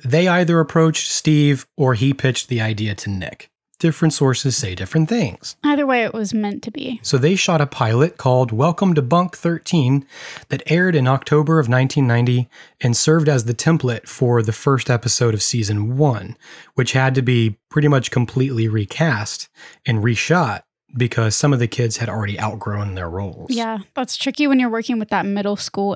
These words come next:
Speaker 2: age group because they
Speaker 1: They
Speaker 2: do
Speaker 1: grow so fast.
Speaker 2: grow so quickly and v-, so visibly.
Speaker 1: Despite only running two seasons, it was one of Nickelodeon's most popular series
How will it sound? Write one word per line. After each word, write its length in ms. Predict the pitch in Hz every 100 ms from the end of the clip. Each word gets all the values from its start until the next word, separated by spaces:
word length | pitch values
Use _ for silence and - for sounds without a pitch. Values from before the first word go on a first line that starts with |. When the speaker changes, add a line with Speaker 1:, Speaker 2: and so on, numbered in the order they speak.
| -
Speaker 2:
age 300 | 180 185 -
group 320 | 247 254 - -
because 400 | - - 202 190
they 160 | 208 208
Speaker 1:
They 60 |
Speaker 2:
do 60 | 113
Speaker 1:
grow 200 | 113 117
so 220 | 101 110
fast. 380 | - 92 101 107
Speaker 2:
grow 240 | 226 220 226
so 200 | 240 214
quickly 480 | 214 185 214 220
and 340 | 202 202 196 - _ -
v-, 120 | 202
so 220 | - 220
visibly. 680 | 208 196 196 190 - - 247 - - -
Speaker 1:
Despite 480 | 156 - 208 262
only 280 | - 165 165
running 360 | 135 139 139 135
two 280 | - 139 170
seasons, 600 | - 120 110 156 190 - _ _
it 120 | -
was 180 | 139 151
one 100 | 156
of 60 | 151
Nickelodeon's 640 | 147 143 131 139 139 123
most 300 | 117 127 -
popular 420 | - 127 127 123
series 580 | 127 - 196 95 - -